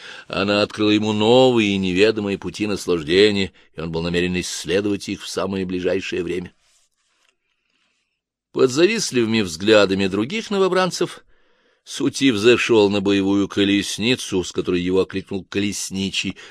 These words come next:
лет сорока с удивительно крепкой мускулатурой. «Держись, мой мальчик», — посоветовал он очень серьёзным тоном. И не успел Сути пристегнуть ремнём левое запястье, как колесничий пустил коней во весь опор.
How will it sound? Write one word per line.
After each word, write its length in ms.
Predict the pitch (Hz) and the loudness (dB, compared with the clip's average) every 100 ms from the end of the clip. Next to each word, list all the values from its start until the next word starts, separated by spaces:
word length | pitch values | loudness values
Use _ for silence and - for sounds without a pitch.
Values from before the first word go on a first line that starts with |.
| - | -2
лет 240 | 95 92 | 2 2
сорока 540 | - 95 92 - 104 - - | 0 -2 -2 0 0 0 -10
с 120 | - | -10
удивительно 680 | - 127 104 101 92 95 92 | -6 -2 -2 -2 -2 -4 -6
крепкой 380 | - 98 87 92 | -2 -2 -2 -6
мускулатурой. 680 | 92 - 90 87 87 87 - _ - - _ | -6 -6 -6 -4 -4 -6 -8 _ -20 -20 _
«Держись, 640 | - 107 139 135 180 185 - | 0 4 6 8 8 8 6
мой 220 | 101 95 | 0 2
мальчик», — 680 | 95 95 95 87 95 92 - - _ _ _ _ _ _ _ _ _ | 2 0 0 -2 -4 -6 -8 -20 _ _ _ _ _ _ _ _ _
посоветовал 540 | - - 98 92 92 92 | -10 -4 -2 -2 0 0
он 200 | 98 87 _ | 0 -2 _
очень 300 | - 92 101 | -6 -4 -4
серьёзным 520 | 92 95 95 90 92 | -4 -2 -2 -2 -4
тоном. 300 | 87 92 92 - _ _ _ _ _ _ _ _ _ | -4 -4 -4 -10 _ _ _ _ _ _ _ _ _
И 140 | 76 | -14
не 100 | 82 | -8
успел 480 | 87 - - 131 120 | -6 -8 2 4 4
Сути 320 | - 101 120 | 0 -4 -4
пристегнуть 640 | 107 107 - 104 110 120 | -4 -4 -4 -4 -2 -2
ремнём 360 | 107 107 120 107 | -2 0 0 0
левое 520 | 113 131 107 98 95 | 4 6 6 6 4
запястье, 540 | 95 101 156 113 - 90 | 4 2 2 2 -2 -10
как 200 | 95 - | -10 -6
колесничий 580 | 107 107 - 117 113 | -6 -6 -8 -8 -6
пустил 640 | 101 - 131 - - 226 180 | -8 -6 -6 -6 -8 -10 -6
коней 360 | - 123 123 | -6 -4 -2
во 100 | 98 | -2
весь 240 | 98 87 87 | -4 -6 -8
опор. 400 | - 90 90 | -4 -2 -2